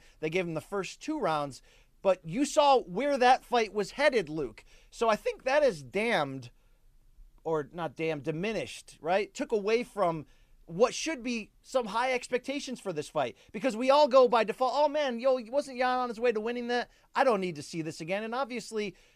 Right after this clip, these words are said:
the fact that we've had to wait thirteen months, the fact that Sterling took those pictures with the belt, and sometimes he's playing into the villain side of this,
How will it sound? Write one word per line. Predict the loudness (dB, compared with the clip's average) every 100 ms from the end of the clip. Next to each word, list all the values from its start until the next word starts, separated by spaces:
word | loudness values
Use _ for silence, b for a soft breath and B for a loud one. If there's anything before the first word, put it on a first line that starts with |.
| b
the | -12
fact | -4 -2 -2
that | -2
we've | 0 2
had |
to | 2
wait | 2 -2 -2
thirteen | -6 -6 -6
months, | -4 -4 -8 b b
the | -8
fact | -2 -2 0
that | -4
Sterling | -2 0 2 2 -2
took | -6 -4
those | -6 -2
pictures | -4 -2 -4 -8
with | -6
the | -2
belt, | 2 4 6 2 -2
and | -8
sometimes | -8 -8 -10 -10 -8
he's | -8 -10 b _
playing | 2 2 2 0
into | -4 -4
the | -4
villain | 0 0 0 -2
side | 0 2 2
of | 0
this, | -4 -6 -8